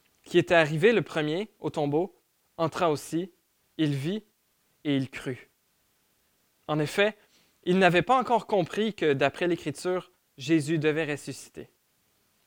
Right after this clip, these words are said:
Ensuite, les disciples repartirent chez eux. Fin de la première scène. Alors, notre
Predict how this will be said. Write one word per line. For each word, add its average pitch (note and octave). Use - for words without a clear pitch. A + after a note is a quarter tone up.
Ensuite, F#3+
les C#3+
disciples C#3
repartirent C3
chez -
eux. -
Fin E3
de D#3
la C#3+
première C3
scène. -
Alors, F#3+
notre F#3